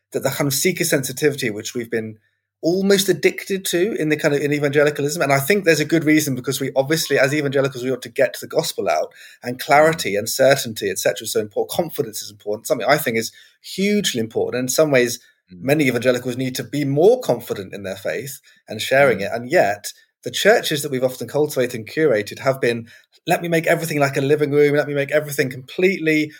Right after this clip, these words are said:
Speaker 1: on your level." And almost people are going, "Why would I even want to come here? I can go to a Starbucks. You've made, you've made, like,
Speaker 2: Mm.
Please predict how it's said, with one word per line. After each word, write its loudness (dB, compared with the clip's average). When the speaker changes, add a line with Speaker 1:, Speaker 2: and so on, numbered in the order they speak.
Speaker 1:
on 4
your 4
level." 4
And -4
almost -2
people 0
are -4
going, 4
"Why 2
would 4
I 6
even -2
want -2
to -12
come -2
here? 0
I -2
can -10
go 4
to -4
a -2
Starbucks. 0
You've -14
made, 0
you've -6
made, 2
like, 0
Speaker 2:
Mm. -18